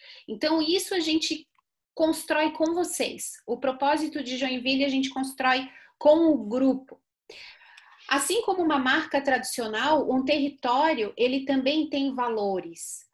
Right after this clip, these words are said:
Gisela, mas o que que são valores no caso de um território? Vamos pensar numa pessoa, vamos pensar em, em, em nós, seres humanos. Valores são as nossas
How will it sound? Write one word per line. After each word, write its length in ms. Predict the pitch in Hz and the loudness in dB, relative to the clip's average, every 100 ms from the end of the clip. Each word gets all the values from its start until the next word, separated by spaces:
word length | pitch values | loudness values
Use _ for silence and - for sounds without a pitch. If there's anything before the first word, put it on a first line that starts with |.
| _ | _
Gisela, 380 | 254 285 339 349 | -10 -2 0 0
mas 160 | 294 294 | 0 -2
o 80 | 320 | -4
que 120 | 370 | -6
que 80 | - | -4
são 180 | 359 | -4
valores 540 | 330 311 269 262 233 226 | 0 0 2 2 0 -2
no 100 | 240 | -6
caso 340 | 233 233 220 | -4 -4 -4
de 140 | 208 240 | -6 -6
um 100 | 240 | -2
território? 720 | 262 240 - 220 202 170 160 _ _ - - - - _ _ _ _ _ _ | -2 -2 -4 -2 0 -2 -8 _ _ -20 -20 -20 -20 _ _ _ _ _ _
Vamos 180 | 294 392 | -4 -2
pensar 360 | 440 381 359 349 | 2 2 4 2
numa 240 | 330 320 | 4 2
pessoa, 720 | 320 320 - - 208 165 175 - - | 0 -2 -2 -2 0 -2 -6 -14 -8
vamos 220 | 277 339 | -6 -2
pensar 400 | 349 320 330 302 | 0 0 0 0
em, 160 | 294 269 | -2 -4
em, 300 | 262 262 254 | -4 -4 -4
em 60 | 254 | -2
nós, 340 | 220 220 214 | 0 0 -2
seres 280 | - 214 208 | -6 -6 -8
humanos. 680 | 202 175 175 - - - - _ - - | -8 -8 -8 -10 -12 -16 -20 _ -20 -20
Valores 840 | 208 240 311 294 311 370 320 277 - | -6 -2 0 0 -2 -2 -4 -6 -10
são 300 | - - 285 | -10 -8 -6
as 160 | 285 247 | -6 -6
nossas 640 | 240 262 269 277 - - | -4 -6 -4 -6 -6 -12